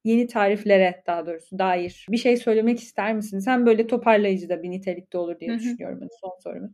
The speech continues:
Speaker 2: Çok teşekkür ederim tekrar bu soru için. Evet, bence şu an zaman ve mekanla ilgili tüm tariflerimiz kayıyor. Bunda pandemi çok ciddi bir hızlandırıcı etken oldu ama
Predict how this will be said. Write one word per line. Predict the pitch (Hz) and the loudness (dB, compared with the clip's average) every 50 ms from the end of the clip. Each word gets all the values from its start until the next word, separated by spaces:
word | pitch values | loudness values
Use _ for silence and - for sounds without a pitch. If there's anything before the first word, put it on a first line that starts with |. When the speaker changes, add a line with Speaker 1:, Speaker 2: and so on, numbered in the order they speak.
| _ _ _ - | _ _ _ -4
Speaker 2:
Çok | - 247 214 - | -4 -4 -4 -4
teşekkür | 233 214 - 214 196 - 220 | -8 -4 -4 -6 -6 -4 -4
ederim | 208 214 180 180 180 185 190 233 240 | -4 -4 -4 -6 -8 -6 -8 -8 -6
tekrar | - 208 180 - 175 175 175 170 | -6 -8 -4 -2 -2 -2 -2 -4
bu | 185 | -8
soru | - - 190 180 180 | -8 -8 -6 -6 -6
için. | 175 180 - - 247 233 - - | -8 -8 -8 -8 -8 -8 0 0
Evet, | 233 190 175 170 - - _ | 0 0 0 -4 -6 -12 _
bence | 202 220 247 262 277 277 269 254 | 4 4 4 4 4 0 -2 -4
şu | - - 277 | -2 0 0
an | 262 262 262 247 247 _ _ _ | 2 2 0 -2 -6 _ _ _
zaman | 214 196 226 233 226 233 247 262 277 269 | -4 -2 0 0 2 2 0 0 0 -2
ve | 254 | -2
mekanla | 233 220 220 226 - 269 262 254 262 247 233 | 0 -2 -2 -2 -2 -4 -4 -4 -4 -6 -6
ilgili | - - 214 214 214 196 214 208 214 | -4 -4 -4 -4 -4 -4 -4 -6 -6
tüm | 214 - 262 247 | -4 -6 -6 -4
tariflerimiz | - 247 202 190 190 190 - - 190 190 214 254 - | 0 2 2 2 2 -2 -4 -4 -4 -2 -2 -4 -6
kayıyor. | - - - 185 170 165 156 165 170 196 _ _ | -6 0 0 0 0 0 -6 -10 -10 -12 _ _
Bunda | 214 185 190 208 226 247 247 240 247 247 247 240 254 254 | -10 -4 -2 0 2 4 4 2 2 2 4 4 2 2
pandemi | 233 247 233 233 226 240 233 240 | 2 0 0 2 2 0 0 0
çok | 233 247 233 208 | -2 -4 -6 -6
ciddi | - 220 202 202 214 214 190 | -6 -8 -6 -2 -4 0 0
bir | 208 202 | 0 0
hızlandırıcı | 196 220 196 196 208 202 196 185 196 196 185 196 | 0 -2 -2 0 -2 -2 -2 -2 -4 -2 -2 -2
etken | - 185 196 - - - 202 190 | -2 -2 -4 -4 -6 -4 -2 -2
oldu | 180 175 175 185 233 | -2 -2 -2 -2 -2
ama | 233 214 185 185 | -2 -2 -4 -6